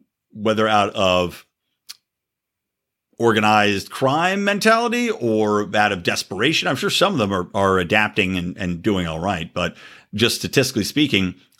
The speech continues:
a huge rise in crime, huge ri-, rise in, in gang violence, huge rise in shootings and violence and rapes.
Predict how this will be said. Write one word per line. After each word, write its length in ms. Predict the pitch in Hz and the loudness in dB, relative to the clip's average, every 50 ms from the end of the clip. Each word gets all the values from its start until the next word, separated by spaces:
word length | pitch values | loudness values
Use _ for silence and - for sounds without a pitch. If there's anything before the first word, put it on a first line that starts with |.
| _ _ | _ _
a 60 | 104 | -4
huge 400 | 101 - - 127 127 127 123 110 | -2 -2 2 2 4 4 4 4
rise 260 | 110 107 98 101 92 | 2 4 4 2 2
in 80 | 104 95 | 0 0
crime, 280 | - 101 92 90 87 | 2 2 2 2 2
huge 240 | 82 - 98 90 90 | 0 -2 -4 -2 -2
ri-, 220 | 95 92 87 90 90 | -2 0 0 -2 -2
rise 220 | - 98 90 85 | -2 -2 0 0
in, 240 | 90 87 87 87 - - | 0 0 -2 -4 -4 -6
in 140 | 104 87 85 | -4 -4 0
gang 280 | 80 92 90 90 92 | 2 2 2 2 0
violence, 420 | 82 87 87 85 85 85 85 80 - | 0 -2 -2 0 0 0 -2 -2 -4
huge 260 | - - 98 95 85 | -2 0 0 0 0
rise 240 | 95 82 80 80 - | 0 -4 -4 -4 -8
in 100 | 78 80 | -8 -2
shootings 440 | - - 156 165 147 139 135 101 107 | 0 2 4 4 4 4 2 2 2
and 80 | 95 | 0
violence 300 | 85 90 87 85 82 - | 0 0 -2 -2 -4 -8
and 80 | - 87 | -10 -14
rapes. 240 | 73 - - - | -14 -14 -16 -16